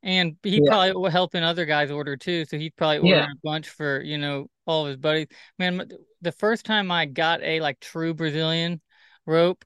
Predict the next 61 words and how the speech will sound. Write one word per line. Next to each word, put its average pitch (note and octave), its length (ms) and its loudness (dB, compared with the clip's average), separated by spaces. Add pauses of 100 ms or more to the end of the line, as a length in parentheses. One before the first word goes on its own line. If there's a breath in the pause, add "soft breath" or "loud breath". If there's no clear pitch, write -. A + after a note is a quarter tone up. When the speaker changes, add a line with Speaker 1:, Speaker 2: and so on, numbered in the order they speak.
(140)
Speaker 1:
um, D3 380 -6
I D#3 100 0
was D#3 120 -2
at D#3 200 0
an D3+ 160 -6
event, C#3+ 460 -8
and C#3 500 -4 (120)
I D3 140 -4
got D3+ 180 2
it D3+ 80 -10
from D3+ 120 -8
Kyler D3 380 0
Oliver. D3 480 -2 (420 soft breath)
And D#3 180 -6
Speaker 2:
Yeah. C#3 300 6
Speaker 1:
Eduardo, D#3 480 2 (240)
'cause E3 120 -2
I E3+ 120 4
was G#3 100 0
just F3+ 160 -6
gonna D#3+ 160 -4
put F3+ 160 -4
it E3 100 -2
on D#3+ 360 -6
the, D#3+ 120 -8 (220)
just D3+ 240 -8
put F#3 180 0
it D#3+ 120 2
on D#3 160 2
right D3 180 0
there D#3 160 0
without D3+ 300 -2
a C#3+ 80 -12
stretch. - 420 2 (100)
Speaker 2:
Yeah. D3 80 -12
Speaker 1:
And C#3 140 -6
he's D3 140 -6
like, C3+ 180 -2
"No, D#3+ 280 0
no, E3 220 0
no." D#3 420 0 (300 loud breath)
He F3+ 120 -2
comes B3 340 4
over E3+ 300 4
and D#3+ 100 2
he F#3+ 80 2
Speaker 2:
<laughs> - 0 -
Speaker 1:
takes G#3 320 0
it F#3 80 2
over, F#3 220 4
and E3 120 0
they F3+ 120 4
got F3+ 160 4
a D#3 100 0
whole E3+ 200 -2
system D#3+ 440 -8
together, D3 400 -2
pulling E3 320 -6
out D#3+ 140 -4
the - 80 -6
pliers, D#3 760 0